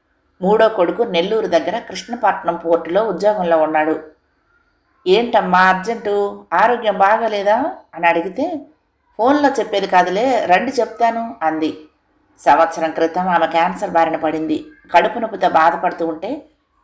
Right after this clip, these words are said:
పక్క పోర్షన్లో అద్దెకుంటున్న అంగన్వాడీ టీచర్ సీత ఆమెను ఆసుపత్రికి తీసుకువెళ్ళింది. టెస్టులు చేసి క్యాన్సర్ అని గుర్తించారు. సుబ్బారావు తల్లిని ఏలూరు తీసుకువెళ్ళి ఎర్లీ స్టేజ్లో బయటపడిన క్యాన్సర్కి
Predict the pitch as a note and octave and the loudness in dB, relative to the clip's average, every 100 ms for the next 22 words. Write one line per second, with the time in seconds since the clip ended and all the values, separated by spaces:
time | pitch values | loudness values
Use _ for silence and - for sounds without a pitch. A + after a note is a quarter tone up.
0 | - - - C4 B3 - G3 F#3 E3+ E3 | -2 0 0 2 2 2 -2 2 2 2
1 | E3+ D#3+ D#3+ D#3+ D#3+ G3+ G#3 F#3 E3+ D#3+ | -2 -4 0 0 2 -2 0 0 0 -2
2 | E3 - E3 D#3+ F3+ F#3 E3 - - D#3 | -4 -2 -6 -4 -6 0 -2 -2 -2 0
3 | D#3 D#3+ F#3+ - A3 G#3 - G3 - F#3 | 2 2 0 -6 -10 -10 -10 -12 -8 -8
4 | F#3 F3+ D#3+ - _ _ _ _ _ - | -6 -4 -4 -6 _ _ _ _ _ -2
5 | F3+ F3+ B3+ A#3+ A3 G#3 D4 C#4+ G3 G3 | -2 0 -2 -2 -2 -2 -4 -2 2 2
6 | A#3 A3+ F#3+ G#3+ F3 - E3 E3 D#3+ D#3+ | 0 -4 -6 -2 -4 -2 -6 -4 -4 -4
7 | - _ - - _ _ - E3+ E3 F#3+ | -8 _ -20 -20 _ _ -4 0 4 4
8 | F#3 E3+ F3+ F3 E3+ G3+ F#3+ F3 F#3+ G#3 | 6 4 4 2 2 0 -4 -2 -2 -4
9 | F3 E3 - E3 D#3 D#3+ - - F3 F#3 | -2 -6 -4 -2 0 0 -2 -2 -2 0
10 | B3 B3 - G3 F#3 F#3 E3 E3 E3+ D#3+ | -2 -4 -4 -4 -2 0 0 0 -2 0
11 | D#3+ E3 E3 F#3 F#3+ F3 D#3+ - - | 0 2 0 0 -4 -6 -6 -8 -10